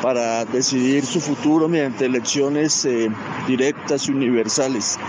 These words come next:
Relativamente es un logro reciente, se logró que los, eh, alcaldes fueran elegidos por voto ciudadano, eh, a finales de los años ochenta. Antes estas autoridades eran designadas por el presidente de la República.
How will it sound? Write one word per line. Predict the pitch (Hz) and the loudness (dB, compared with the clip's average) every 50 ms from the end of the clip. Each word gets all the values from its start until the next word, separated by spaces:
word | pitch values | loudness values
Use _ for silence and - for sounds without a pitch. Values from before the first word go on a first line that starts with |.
| - - - - - - - - - - - - 117 | -8 -8 -8 -8 -8 -10 -10 -10 -10 -10 -8 -4 -2
Relativamente | 123 131 139 135 - 143 143 156 160 160 160 | 0 0 0 0 2 0 2 2 2 0 -2
es | - | 0
un | 180 180 175 | 0 2 4
logro | 165 160 165 165 175 | 4 4 4 4 2
reciente, | 175 - 135 - - 160 175 180 180 - 160 147 | 2 2 2 2 2 2 2 0 0 0 -2 -2
se | 143 143 135 | 0 0 0
logró | 120 120 117 117 120 123 131 131 120 | 2 2 0 2 2 2 2 2 0
que | - 156 151 | 0 0 0
los, | 143 139 143 131 - - - - - 123 127 135 - - - - - - - 120 | 2 2 2 2 0 -2 -6 -6 -4 -4 -4 -4 -4 -4 -6 -6 -6 -4 -2 0
eh, | 127 127 123 123 120 120 120 - - - | 2 4 4 4 4 4 4 2 2 0
alcaldes | 117 123 120 123 - 156 147 151 147 143 160 156 | -2 -2 -2 -2 -2 -2 -2 -2 -2 -2 -2 -2
fueran | - 165 151 156 156 160 | -2 0 0 0 2 2
elegidos | 147 147 131 123 123 131 135 143 147 151 | 2 2 0 0 0 0 2 2 2 2
por | 147 - 156 131 | 0 0 -2 0
voto | 120 120 127 123 123 147 | 0 0 -2 0 0 0
ciudadano, | 151 - 165 156 135 120 117 113 120 127 139 147 135 139 143 - - - - - - - - - - - - - - - | 0 2 2 4 4 4 2 2 0 0 0 0 0 -2 -2 -4 -6 -8 -8 -8 -8 -8 -8 -8 -8 -8 -8 -6 -6 -2
eh, | - 135 139 135 - | 2 2 2 2 2
a | - 123 135 | 0 -2 -2
finales | - 135 131 127 123 131 147 139 | -2 -4 -2 0 0 0 2 2
de | 160 147 | 2 2
los | 135 127 | 2 2
años | 123 123 131 147 143 147 | 0 0 0 0 0 0
ochenta. | 139 135 123 - 160 160 160 135 - - - 107 - - - - | -2 -2 0 0 0 2 0 0 -2 -4 -4 -4 -6 -6 -4 -2
Antes | 123 135 - 143 139 139 147 135 123 - | -2 -2 0 0 0 0 -2 -4 -4 -4
estas | 131 143 147 147 | -4 0 0 0
autoridades | 151 147 139 - 143 120 123 131 123 123 139 - 147 | 0 0 0 0 0 0 2 2 2 2 0 0 0
eran | 143 143 147 | 0 0 0
designadas | 143 139 - 135 127 127 117 131 131 127 | 0 -2 -2 -2 -2 0 0 0 -2 -2
por | - 151 139 | -2 0 2
el | 131 123 101 | 2 0 0
presidente | 107 113 120 117 - 123 120 117 117 104 - 131 | 0 -2 -2 0 0 0 0 0 0 0 0 0
de | 139 | 0
la | 120 | 0
República. | 120 110 98 113 127 254 120 123 - - 110 | -2 -2 -2 0 0 2 2 0 0 0 -4